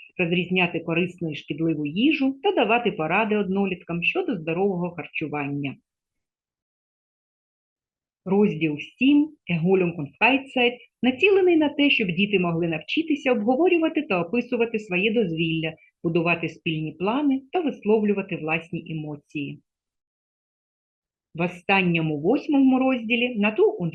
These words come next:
Umwelt» школярі вивчають назви пір року, природних явищ і об'єктів, вчаться описувати німецькою мовою погоду різних пір року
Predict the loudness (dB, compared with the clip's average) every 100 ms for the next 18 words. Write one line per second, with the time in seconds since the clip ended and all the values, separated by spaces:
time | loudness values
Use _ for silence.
0 | -2 -2 0 0 -2 -4 -12 -18 -12 -4
1 | 0 2 2 2 -2 -4 -2 -2 -4 -4
2 | -4 -4 -4 -4 -4 -2 -4 -4 -6 -6
3 | -6 -4 -4 -4 -6 -2 0 0 0 -2
4 | -4 -4 -2 -4 -4 -10 -10 _ _ -2
5 | -2 0 -2 0 0 0 -4 0 2 2
6 | 0 -4 -4 0 2 2 4 2 0 -6
7 | -2 -2 -2 -2 -4 -4 -4 -2 -2 2
8 | 2 2 0